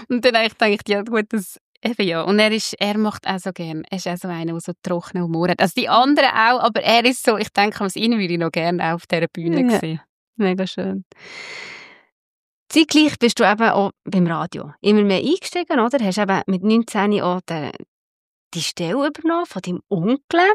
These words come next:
Speaker 1: Mhm.
Speaker 2: und bist dort wirklich reingewachsen. Du bist seither bei R F Medien.
Speaker 1: Ja, das ist krass,
Speaker 2: Du
Speaker 1: ja.
Speaker 2: bist ein Urgestein.
Speaker 1: Ja, genau, mit
Speaker 2: Oder?
Speaker 1: siebenunddreißig.
Speaker 2: Mit siebenunddreißig,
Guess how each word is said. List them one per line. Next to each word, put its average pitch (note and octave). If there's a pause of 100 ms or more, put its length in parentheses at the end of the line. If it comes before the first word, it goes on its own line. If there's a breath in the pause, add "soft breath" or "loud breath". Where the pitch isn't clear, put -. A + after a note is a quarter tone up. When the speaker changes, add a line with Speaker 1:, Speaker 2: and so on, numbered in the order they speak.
(280)
Speaker 1:
Mhm. F3+
Speaker 2:
und A3
bist G3
dort A3
wirklich C4+
reingewachsen. B3
Du A#3
bist - (120)
seither G#3+ (500)
bei -
R B3+
F - (100)
Medien. -
Speaker 1:
Ja, E3+
das E3
ist -
krass, -
Speaker 2:
Du B3+
Speaker 1:
ja. B3+
Speaker 2:
bist A#3+ (140)
ein - (120)
Urgestein. B3+
Speaker 1:
Ja, A3+
genau, G#3
mit G#3
Speaker 2:
Oder? G#4
Speaker 1:
siebenunddreißig. A3
Speaker 2:
Mit C4+
siebenunddreißig, D4+